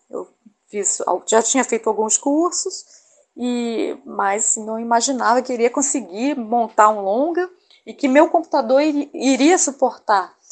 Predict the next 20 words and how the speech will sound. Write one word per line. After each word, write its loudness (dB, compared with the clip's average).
Mas 4
deu 4
tudo -6
certo 2
e -6
é -2
isso. -6
Esse 0
foi -2
um 0
lado 6
muito -2
positivo -2
do -14
filme, -6
né? -6
Que -2
eu 6
adoro 4
operar, 0